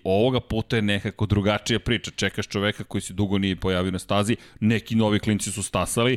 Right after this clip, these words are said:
veliko je pitanje da li će ga dočekati sa strahom, sa zebnjom, da li će ga dočekati ipak sa agresijom i reći: „Čekaj, čekaj,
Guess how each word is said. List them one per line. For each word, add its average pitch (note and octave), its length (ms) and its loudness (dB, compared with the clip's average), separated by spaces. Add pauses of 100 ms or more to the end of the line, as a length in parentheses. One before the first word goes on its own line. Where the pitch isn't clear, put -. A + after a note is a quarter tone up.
(320)
veliko A#2 500 2
je D3 120 0
pitanje C3+ 360 0
da A#2 120 4
li A#2 100 2
će A2 160 -2
ga G#2+ 100 2
dočekati G#2 800 0
sa - 160 -2
strahom, G#2+ 600 -2
sa - 160 -8
zebnjom, F#2 500 0
da G2+ 140 2
li G#2+ 100 2
će G#2 180 -2
ga G2+ 120 2
dočekati G#2 640 0
ipak - 300 -2
sa F2+ 160 -2
agresijom A2 560 -2
i F#2+ 80 0
reći: G#2 260 0
„Čekaj, - 300 -6
čekaj, C3+ 300 -2